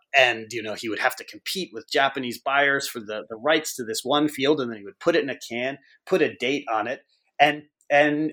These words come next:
and all of a sudden this product that is kind of in our minds definitionally commodity, definitionally continuous, canned corn, as boring as you could get,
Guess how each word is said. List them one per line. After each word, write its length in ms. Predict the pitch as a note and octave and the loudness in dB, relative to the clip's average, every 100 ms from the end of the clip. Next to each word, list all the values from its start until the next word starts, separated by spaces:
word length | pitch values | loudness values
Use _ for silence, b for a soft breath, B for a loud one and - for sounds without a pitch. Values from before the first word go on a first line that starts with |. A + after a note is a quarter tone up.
| - | 0
and 200 | D3 D#3+ | 0 2
all 180 | D#3 G3 | 4 4
of 60 | |
a 80 | G#3+ | 4
sudden 300 | - F3 D#3 | 0 2 2
this 160 | C#3+ - | 0 -2
product 540 | - D#3+ E3+ C#3 A#2 C3 | -4 2 2 2 0 -2
that 140 | A#2+ | -2
is 100 | A#2+ | 0
kind 220 | - D#3 | 4 4
of 100 | C3+ A#2 _ _ _ _ _ _ | 4 -4 _ _ _ _ _ _
in 140 | E3 E3 | -2 2
our 160 | C#3+ | 2
minds 400 | B2+ D3 D#3 C#3+ - | 2 2 2 0 2
definitionally 800 | F3+ - C#3 E3 F3+ G3 E3 C3+ | 2 4 2 2 2 2 2 2
commodity, 640 | - A#2 A2 A2+ C3 A2 A2 | -2 0 4 4 4 -2 2
definitionally 720 | B2+ C3+ E3+ E3 - D#3+ C3+ | 4 4 4 2 0 -2 -4
continuous, 1000 | - A#2 - C3+ C3 G#2+ F#2+ A2 - - | -6 -10 -8 -6 -4 -2 0 -2 -6 -10
canned 400 | - C#3 C#3+ D3 | -8 -2 -2 -2
corn, 480 | - - B2+ B2+ A2 | -8 -4 2 2 0
as 140 | A2 - | -6 -8
boring 400 | B2 C#3+ D#3+ D3 | 0 4 4 0
as 100 | A#2 | -4
you 40 | |
could 180 | A2 G2 - | -12 -14 -2
get, 280 | E3 A#2+ | 2 2